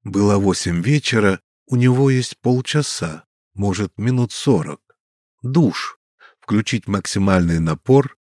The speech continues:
постоять под горячей водой, чтоб жгучие иголочки скололи и стыкали все тело, открыть окно, постоять голышом на сквозняке,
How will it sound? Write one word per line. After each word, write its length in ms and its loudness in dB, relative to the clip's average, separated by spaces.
постоять 580 0
под 180 -4
горячей 540 0
водой, 520 2
чтоб 380 -4
жгучие 540 0
иголочки 600 0
скололи 680 0
и 100 -4
стыкали 560 -2
все 260 -2
тело, 540 -2
открыть 520 0
окно, 500 2
постоять 520 2
голышом 560 0
на 120 0
сквозняке, 960 0